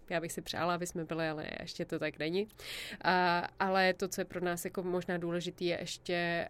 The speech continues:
eh, ta část toho, že děláme empowerment lidí, kteří jsou na tom trošku ještě hůř v rámci té jako skupiny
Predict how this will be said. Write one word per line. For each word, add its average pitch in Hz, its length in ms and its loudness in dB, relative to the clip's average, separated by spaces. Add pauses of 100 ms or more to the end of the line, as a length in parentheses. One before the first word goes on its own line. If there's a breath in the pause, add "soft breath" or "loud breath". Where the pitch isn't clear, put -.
eh, 165 320 0
ta 185 100 -2
část 170 320 -4
toho, 175 240 -2
že 175 240 0 (600 loud breath)
děláme 170 640 2
empowerment 175 840 2
lidí, 170 260 -4
kteří 170 280 -4
jsou 180 180 -4
na 175 100 -2
tom 175 200 -2
trošku - 320 -6
ještě 165 260 -6
hůř 160 280 -2
v 160 60 -8
rámci 160 420 -2 (100)
té 185 100 -4
jako 156 640 -2
skupiny 175 720 0